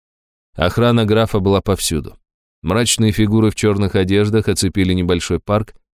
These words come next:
и угрюмо отсекали даже детскую площадку от ненужных визитов. Меня гвардейцы Гордеева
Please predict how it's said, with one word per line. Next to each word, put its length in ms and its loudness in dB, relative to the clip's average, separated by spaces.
и 100 -2
угрюмо 480 2
отсекали 640 0
даже 300 0
детскую 420 -2
площадку 560 -2
от 160 -2
ненужных 460 -2
визитов. 500 -4
Меня 300 2
гвардейцы 500 0
Гордеева 580 2